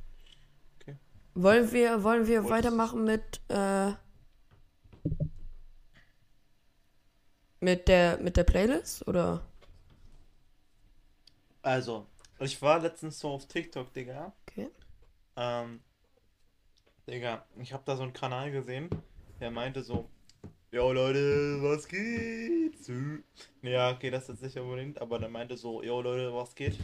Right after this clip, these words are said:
Speaker 1: Ich hab jetzt auch einen Zweitkanal, abonniert mal alle. Dann hab ich geguckt, wie viele Follower der hat. Hab ich gesehen.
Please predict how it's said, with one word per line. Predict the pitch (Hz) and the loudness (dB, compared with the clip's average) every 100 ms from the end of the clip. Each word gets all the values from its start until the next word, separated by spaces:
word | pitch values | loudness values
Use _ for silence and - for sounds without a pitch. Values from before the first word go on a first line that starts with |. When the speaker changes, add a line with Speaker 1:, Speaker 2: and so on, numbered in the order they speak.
| - - - - _ _ | -14 -18 -18 -18 _ _
Speaker 1:
Ich | 117 113 - | -12 -10 -10
hab | 127 131 | -8 -6
jetzt | 127 | -4
auch | 123 123 | -6 -8
einen | - | -14
Zweitkanal, | - 135 139 - 120 120 127 139 | -6 -6 -6 -10 -8 -6 -6 -6
abonniert | - 113 117 135 135 | -8 -8 -8 -8 -6
mal | 127 113 | -6 -4
alle. | 120 131 170 _ _ _ _ _ | -4 -6 -8 _ _ _ _ _
Dann | 107 | -20
hab | 117 | -20
ich | - | -20
geguckt, | _ 147 151 - _ _ _ _ _ _ - - | _ -8 -8 -12 _ _ _ _ _ _ -20 -16
wie | 117 | -16
viele | - 127 127 | -10 -8 -6
Follower | 127 127 127 120 | -4 -4 -4 -4
der | 117 123 | -6 -8
hat. | 151 - _ _ _ - - - - - _ - | -8 -12 _ _ _ -20 -20 -20 -20 -20 _ -20
Hab | 123 120 | -18 -18
ich | - | -16
gesehen. | 127 131 143 156 | -14 -8 -6 -8